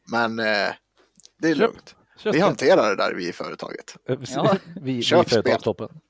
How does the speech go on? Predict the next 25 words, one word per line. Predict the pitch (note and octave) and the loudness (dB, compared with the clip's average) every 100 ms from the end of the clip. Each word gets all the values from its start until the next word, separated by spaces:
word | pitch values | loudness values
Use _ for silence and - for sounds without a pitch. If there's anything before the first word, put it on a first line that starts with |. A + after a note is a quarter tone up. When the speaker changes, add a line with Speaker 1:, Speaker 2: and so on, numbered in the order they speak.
| _ - - - - - - - - - - - - | _ -20 -20 -20 -18 -16 -16 -16 -20 -18 -16 -16 -4
Speaker 1:
Nej, | D3 D#3 | 2 6
men | D#3+ | 6
vad | D#3 | 6
ska, | - | 6
vad | D#3 D3+ | 4 6
ska | F3+ | 6
jag | E3+ | 6
säga? | C#3+ | 8
Jag | F3 F3+ | 8 8
har | |
inte | D3+ - | 4 2
spelat | F#3 E3 | 4 6
Diablo | C#3 A2+ | 4 2
två | A#2+ C#3 A#2+ A2+ - _ - | 0 2 4 4 0 _ -6
på | A2 | -2
ganska | G#2+ A2+ A2 | -2 -4 -2
länge | A#2+ B2+ | -2 -2
nu, | G#2+ | -4
för | G2+ - G#2+ G#2 | -4 0 0 0
jag | F#2 A#2 | 0 0
köpte | - A#2 - G#2 | 0 -6 -6 -6
ju | F#2 | -4
Far | - G2 | -2 -4
Cry | - - | -2 -4
sex. | - - | -4 -4